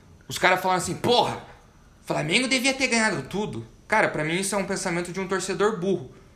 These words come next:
Porque se o cara olha pro elenco dele, ele vai falar assim, mano, beleza, não ganhamos agora, mas, cara, olha o elenco que a gente tem, olha o projeto que tem dentro do Flamengo. Vai ganhar alguma coisa. Cara, o Flamengo vai ganhar alguma coisa nos próximos cinco anos.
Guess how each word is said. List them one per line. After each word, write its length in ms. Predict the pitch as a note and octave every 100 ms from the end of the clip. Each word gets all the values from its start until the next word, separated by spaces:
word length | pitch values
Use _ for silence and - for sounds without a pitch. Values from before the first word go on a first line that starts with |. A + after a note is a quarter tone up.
| - -
Porque 240 | - D3 F3
se 120 | D4
o 60 | D4+
cara 260 | D4+ A3+
olha 140 | A3+ A#3+
pro 140 | -
elenco 280 | F3+ F3+ F3+
dele, 220 | E3 F#3+
ele 80 | G3+
vai 100 | F3+ F3+
falar 140 | F3+
assim, 180 | F3 F#3+
mano, 240 | A3+ E3+
beleza, 400 | C3 G3 G3 D3+
não 160 | C#3+ G3
ganhamos 300 | G#3 F3+ D3
agora, 540 | A#2+ C#3+ G#3+ D#3 A2+ - - - - - -
mas, 180 | A#2+
cara, 320 | - D3+ G3 C3+
olha 160 | D#3
o 60 | G#3+
elenco 320 | G3+ G3+ -
que 80 | G3
a 20 |
gente 200 | F#3+ F#3
tem, 160 | F#3 C3+
olha 140 | F#3
o 40 |
projeto 400 | G3 G#3 F3+ G3 G3
que 40 |
tem 120 | G3
dentro 160 | F3+ F3
do 80 | E3+
Flamengo. 440 | E3+ E3+ D#3+ A#2 - - -
Vai 260 | B2+ F#3+ D4
ganhar 220 | B3 G3
alguma 300 | F3+ D#3+ C#3
coisa. 260 | - A#2+ -
Cara, 200 | A3+ G#3
o 20 |
Flamengo 320 | E3 E3+ G#3
vai 240 | D#3 A3 C#4
ganhar 180 | B3
alguma 240 | F#3+ F3 E3+
coisa 220 | F#3 G#3
nos 120 | A3+
próximos 360 | - B3 B3+ B3
cinco 300 | C4+ C4+ F#3
anos. 340 | G#3+ D3+ -